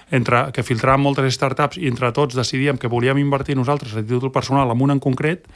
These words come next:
teníem una pila de gent al voltant que també volien coinvertir amb nosaltres.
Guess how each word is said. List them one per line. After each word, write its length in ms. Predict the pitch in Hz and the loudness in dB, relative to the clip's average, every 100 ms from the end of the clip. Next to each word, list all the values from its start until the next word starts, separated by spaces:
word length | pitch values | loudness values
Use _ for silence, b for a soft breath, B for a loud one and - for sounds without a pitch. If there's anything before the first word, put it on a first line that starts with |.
| B B | B B
teníem 280 | 127 127 147 | -2 0 2
una 160 | 156 147 | 2 0
pila 240 | 147 147 | 0 0
de 60 | 131 | 0
gent 160 | 143 | 0
al 80 | 139 | 0
voltant 320 | 139 135 151 | -2 0 -2
que 100 | 180 | -2
també 220 | - 123 127 | -2 0 0
volien 240 | 143 139 | 0 0
coinvertir 460 | 143 131 127 - 131 | 0 0 0 -2 -2
amb 80 | |
nosaltres. 500 | 113 123 - 104 - | -2 -2 -2 -6 -8